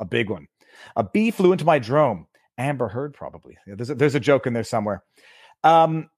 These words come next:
okay, first bee mayhem and then crab romantic attractions. Going to be a solid stream. So what do we have on the menu tonight? We have a lot.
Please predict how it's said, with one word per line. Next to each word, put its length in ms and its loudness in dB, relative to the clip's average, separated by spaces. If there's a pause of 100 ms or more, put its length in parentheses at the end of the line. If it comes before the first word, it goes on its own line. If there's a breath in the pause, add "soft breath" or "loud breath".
(140)
okay, 220 4
first 500 -2
bee 160 -2
mayhem 280 2
and 80 -2
then 120 -2
crab 440 -2
romantic 400 -2
attractions. 500 -6
Going 220 -4
to 80 -12
be 80 0
a 40 -2
solid 360 0
stream. 240 -10
So 160 0
what 200 2
do 80 -6
we 100 -2
have 200 0
on 100 0
the 60 -4
menu 240 -6
tonight? 360 -8 (680)
We 140 0
have 180 2
a 40 0
lot. 380 -8